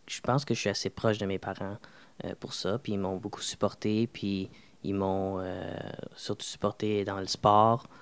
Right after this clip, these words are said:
euh, quand j'ai fait, quand je suis allé en Nord aussi, puis,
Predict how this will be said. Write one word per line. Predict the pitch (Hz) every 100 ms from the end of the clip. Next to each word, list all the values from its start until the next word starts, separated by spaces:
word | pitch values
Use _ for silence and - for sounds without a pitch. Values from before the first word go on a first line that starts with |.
| - -
euh, | - 92 92 92 -
quand | 104 101
j'ai | 101
fait, | 98 104 - -
quand | -
je | 98
suis | - 101
allé | 98 98 98
en | 95
Nord | 98 110 117
aussi, | 113 - 117 117 117
puis, | - 104 98